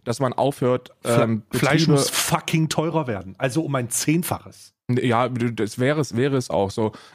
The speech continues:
Speaker 1: Die, der, der einfachste Kapitalhebel wäre, dass man auf europäischer Ebene kapiert, dass es nicht gut ist,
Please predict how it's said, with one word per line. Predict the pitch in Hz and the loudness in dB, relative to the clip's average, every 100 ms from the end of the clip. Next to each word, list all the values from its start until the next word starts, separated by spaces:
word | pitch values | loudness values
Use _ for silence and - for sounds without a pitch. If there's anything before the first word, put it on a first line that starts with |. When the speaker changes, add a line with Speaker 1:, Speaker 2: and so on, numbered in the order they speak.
| - | -4
Speaker 1:
Die, | 120 120 | -2 0
der, | 123 120 | 0 0
der | 107 120 117 110 - | 0 0 0 0 -2
einfachste | 147 165 151 131 | -2 -2 -4 -4
Kapitalhebel | 135 123 131 135 131 123 120 | -2 -2 0 0 2 0 2
wäre, | 117 123 | 2 0
dass | 120 123 | 0 -2
man | 123 | -2
auf | 117 104 | 0 0
europäischer | 110 110 127 135 120 | -2 0 0 0 0
Ebene | 107 123 117 | 0 2 0
kapiert, | 113 - 117 - 135 131 131 | -2 -4 -6 -2 0 0 0
dass | 117 | -4
es | 117 - | -4 -4
nicht | 123 127 | -2 -2
gut | - 139 131 | 0 0 2
ist, | 117 127 | 2 0